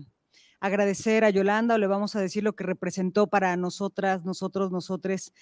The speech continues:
esto que nos comparte el día de hoy. ¿Están listas?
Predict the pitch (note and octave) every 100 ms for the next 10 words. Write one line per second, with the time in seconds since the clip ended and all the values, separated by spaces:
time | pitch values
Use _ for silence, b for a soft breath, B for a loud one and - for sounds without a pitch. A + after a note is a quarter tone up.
0 | - _ F#3+ - G3 F#3+ E3+ - E3 F3
1 | F#3 F3+ E3+ D#3+ C#3+ - _ _ _ _
2 | - G#3 G#3+ - D#4 A4 - -